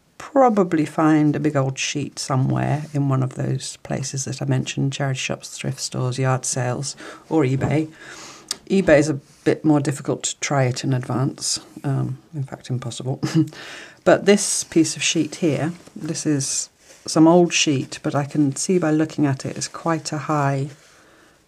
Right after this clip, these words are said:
thread count, you know, it's quite dense. And so if I try that with my needle, it's quite, it resists.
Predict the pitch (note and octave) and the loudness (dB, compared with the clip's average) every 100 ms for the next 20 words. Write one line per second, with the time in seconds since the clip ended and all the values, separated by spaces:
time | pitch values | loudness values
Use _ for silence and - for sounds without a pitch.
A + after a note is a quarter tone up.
0 | _ _ - - D3+ C#3 - - - - | _ _ -14 -2 -2 -2 -6 -6 -8 -10
1 | - - C3+ C3+ - - - - C#3 - | -14 -8 -4 -4 -4 -8 -12 -4 -4 -4
2 | C3+ C3 G#2+ - - - - - - - | -2 0 0 -4 -6 -6 -8 -16 -20 -20
3 | _ - - C3+ C3 D3 C3 C3 D3+ - | _ -12 -4 -2 0 2 2 0 -4 -2
4 | - F#3+ E3+ D#3+ - C#3+ C3+ B2 A#2 B2 | 0 2 4 2 0 -6 -4 -2 -2 -2
5 | A2+ - D3 D#3 _ _ - _ _ _ | -4 -4 -6 -8 _ _ -20 _ _ _
6 | _ _ _ _ _ _ _ _ _ _ | _ _ _ _ _ _ _ _ _ _
7 | _ E3 - - - F3+ F3 - - - | _ -12 -8 -8 -2 -2 -2 -8 -14 -6
8 | D#3+ D3 D#3+ D3+ C#3+ - - - - - | -4 0 2 2 2 0 -2 -4 -4 -4